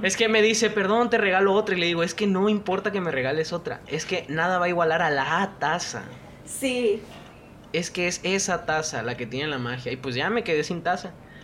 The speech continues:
Speaker 1: Pero a par-, a base de eso le robé a mi mamá. Mi mamá es fanática de los termos estos Yeti.
Speaker 2: Ujú.
Speaker 1: Tiene como quinientos termos. Entonces usa el más nuevo y empieza a dejar de usar los más viejos.
Speaker 2: Ujú.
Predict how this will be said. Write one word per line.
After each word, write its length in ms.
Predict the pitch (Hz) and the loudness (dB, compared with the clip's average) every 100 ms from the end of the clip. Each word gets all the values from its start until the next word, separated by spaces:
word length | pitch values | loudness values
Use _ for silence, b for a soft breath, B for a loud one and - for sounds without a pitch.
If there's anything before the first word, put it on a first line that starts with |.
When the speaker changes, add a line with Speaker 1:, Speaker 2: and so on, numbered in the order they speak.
| B - | B 0
Speaker 1:
Pero 180 | 170 165 | 4 4
a 60 | |
par-, 200 | 156 147 143 | 2 0 2
a 60 | 139 | 2
base 240 | 139 180 | 2 2
de 140 | 180 165 | 2 2
eso 160 | 180 | 2
le 100 | 175 | 2
robé 240 | 156 135 131 | 2 2 0
a 20 | |
mi 60 | 160 | -2
mamá. 300 | 139 127 123 | -2 -4 -4
Mi 80 | 143 | -4
mamá 240 | 127 135 | -2 -2
es 120 | 170 | -2
fanática 540 | - 185 160 196 190 175 | -4 -2 -2 -4 -2 0
de 80 | 156 | 0
los 340 | 131 117 - | -2 -4 -6
termos 360 | 123 127 151 156 | -2 -2 0 -2
estos 300 | 156 160 139 | -4 -4 -2
Yeti. 360 | 131 131 127 113 - - - | -2 -4 -6 -12 -14 -10 -2
Speaker 2:
Ujú. 260 | 240 240 202 - B B B B B | 0 0 -4 -12 B B B B B
Speaker 1:
Tiene 200 | - 180 | -2 0
como 260 | 208 190 139 | 2 0 0
quinientos 760 | - 147 143 147 160 165 175 - | -6 -4 -2 0 0 -2 -4 0
termos. 500 | 147 147 123 - - - - - B B B B - - | 0 0 -4 -10 -16 -20 -20 -20 B B B B -20 -8
Entonces 640 | - 175 175 175 202 - - | -2 0 0 2 0 -2 -6
usa 240 | 165 156 175 | -4 0 0
el 40 | |
más 140 | 175 180 | 2 2
nuevo 360 | 175 156 190 - | 0 0 -2 -6
y 220 | - 143 143 | -6 -2 -2
empieza 380 | 123 127 - | -2 -4 0
a 20 | 151 | 0
dejar 260 | 127 127 | 0 -2
de 80 | 143 | -2
usar 160 | 139 135 | -2 -2
los 120 | 127 | -2
más 140 | 113 123 | -2 -2
viejos. 400 | 190 - - - - | -2 -4 -8 -18 -10
Speaker 2:
Ujú. 320 | 240 - 214 | -10 -10 -12